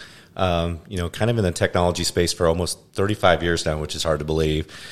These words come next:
Um, you know, a good twenty-five years of that has all been data related. So, um, and I really, really enjoy working in this space. I'd,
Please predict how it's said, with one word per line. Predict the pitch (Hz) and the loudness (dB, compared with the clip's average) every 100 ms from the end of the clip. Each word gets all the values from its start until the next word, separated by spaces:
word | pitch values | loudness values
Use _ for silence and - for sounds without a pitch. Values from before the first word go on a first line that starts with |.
| - - - | -16 -16 0
Um, | 101 98 92 92 | 6 8 8 6
you | 104 | 4
know, | 101 | 4
a | 95 | 6
good | 117 | 4
twenty-five | - 123 117 104 95 92 | 6 6 6 8 6 6
years | 90 92 | 2 4
of | |
that | 87 85 | 4 4
has | 87 | 4
all | 87 85 | 6 4
been | 92 87 | 4 2
data | 87 85 | 2 2
related. | 80 78 78 78 73 | 0 0 0 0 -2
So, | - 87 82 76 - - - - - | 2 4 2 0 -6 -20 -20 -18 -4
um, | 82 80 78 76 71 - | 0 0 0 -4 -8 -8
and | 92 85 | -6 -4
I | 78 | -4
really, | 78 101 98 90 - - _ _ _ _ _ - - | 0 2 2 0 -4 -14 _ _ _ _ _ -12 2
really | 131 123 110 | 8 10 10
enjoy | 110 110 98 98 92 82 | 8 8 8 8 6 2
working | 110 104 107 92 | 2 2 2 0
in | 90 | 0
this | 85 | 0
space. | - 92 80 82 | 2 4 4 2
I'd, | 85 87 | 0 -2